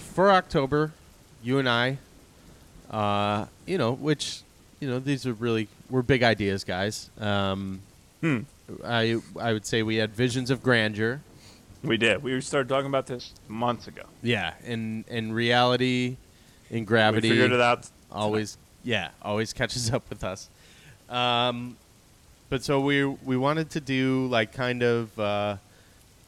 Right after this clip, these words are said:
Speaker 1: a, almost a, a, a March Madness of, uh, of Halloween movies. Um, and it morphed a couple times, and ultimately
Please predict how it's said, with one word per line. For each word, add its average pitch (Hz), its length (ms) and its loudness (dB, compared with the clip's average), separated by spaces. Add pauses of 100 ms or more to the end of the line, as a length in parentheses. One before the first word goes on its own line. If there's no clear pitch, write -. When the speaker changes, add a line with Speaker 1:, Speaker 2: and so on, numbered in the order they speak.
(220)
Speaker 1:
a, 170 200 -4
almost 196 340 -2
a, 127 220 4 (180)
a, 113 80 -2 (160)
a 117 60 -4
March 113 340 0
Madness 104 720 -2
of, 95 420 -2
uh, 90 420 0 (920)
of 107 180 -4
Halloween 104 520 0
movies. 90 540 -6 (720)
Um, 107 640 -6 (140)
and 120 260 0
it 123 100 0
morphed 139 360 4
a 143 60 -2
couple 123 260 -2
times, 110 640 0
and 117 120 -4
ultimately 107 840 -2